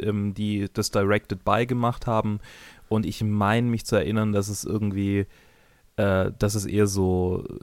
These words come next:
ja, in Production Hell sich gerade befindet. Aber ich bin mir auch nicht so richtig sicher.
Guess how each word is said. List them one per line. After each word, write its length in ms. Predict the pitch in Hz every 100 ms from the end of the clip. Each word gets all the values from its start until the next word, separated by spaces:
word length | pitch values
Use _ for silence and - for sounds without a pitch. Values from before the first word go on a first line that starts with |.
| - - -
ja, 640 | 101 92 95 98 101 98
in 220 | 92 98
Production 500 | 113 101 92 - 95
Hell 220 | 92 90
sich 180 | 87 -
gerade 260 | - 92 90
befindet. 520 | 101 - 92 90 -
Aber 360 | 110 98 92 57
ich 200 | 104 -
bin 160 | 101
mir 120 | 95 82
auch 160 | 92
nicht 160 | 95 -
so 80 | -
richtig 320 | - - -
sicher. 340 | - 104 104